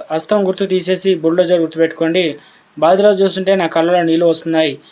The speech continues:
ఇక రేవంత్ ముందు నీ ఇల్లు కూలగొట్టు" అంటే, రేవంత్ రెడ్డి కొడంగల్లో సర్వే నెంబర్ ముప్పైలో ఇల్లు కట్టుకున్న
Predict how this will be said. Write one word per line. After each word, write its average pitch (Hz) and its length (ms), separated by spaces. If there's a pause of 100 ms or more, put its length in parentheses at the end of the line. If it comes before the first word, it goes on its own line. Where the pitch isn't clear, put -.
(360)
ఇక 185 80
రేవంత్ 190 680 (100)
ముందు 190 300
నీ 180 220
ఇల్లు 202 240
కూలగొట్టు" 196 800
అంటే, 185 320 (320)
రేవంత్ 220 240
రెడ్డి 233 340 (400)
కొడంగల్లో 220 460
సర్వే 202 300
నెంబర్ 202 280
ముప్పైలో 190 600 (520)
ఇల్లు 185 400 (420)
కట్టుకున్న 190 600